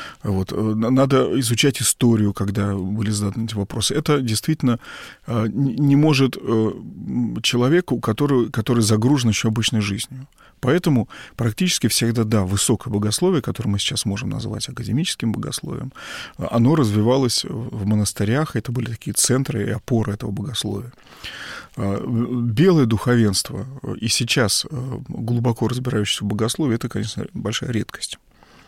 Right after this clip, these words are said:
Таких человек не так много. И сейчас в нашей церкви, да. Вот, э, но, э, с другой стороны, э, священник, э, погруженный в такую же жизнь, как его прихожане, такую же семейную жизнь, конечно, он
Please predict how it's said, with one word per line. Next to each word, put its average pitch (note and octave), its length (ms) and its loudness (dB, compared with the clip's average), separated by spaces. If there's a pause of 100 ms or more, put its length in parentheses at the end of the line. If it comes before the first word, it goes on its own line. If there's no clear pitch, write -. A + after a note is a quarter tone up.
(360)
Таких B2+ 300 -2
человек - 280 -2
не B2 80 2
так A2+ 180 -2
много. G#2 400 -2 (540)
И A#2 60 -4
сейчас A#2+ 340 2
в - 60 -8
нашей - 240 -4
церкви, - 420 -8
да. C3 200 -4 (480)
Вот, G2 280 -2
э, F#2+ 460 0 (180)
но, C#3 520 6
э, B2 220 2 (440)
с G#2 60 0
другой C#3+ 320 4
стороны, A2+ 440 2 (500)
э, G2 180 0
священник, A2 800 2
э, G2+ 280 -4 (340)
погруженный A#2+ 560 2
в - 60 -2
такую A#2+ 340 0
же A2 160 2
жизнь, G2+ 300 0
как - 220 -10
его D3 100 -8
прихожане, B2 640 -2
такую - 280 -8
же A#2+ 80 -4
семейную G2+ 440 0
жизнь, F#2+ 280 -6 (400)
конечно, C3 440 2
он C3 140 2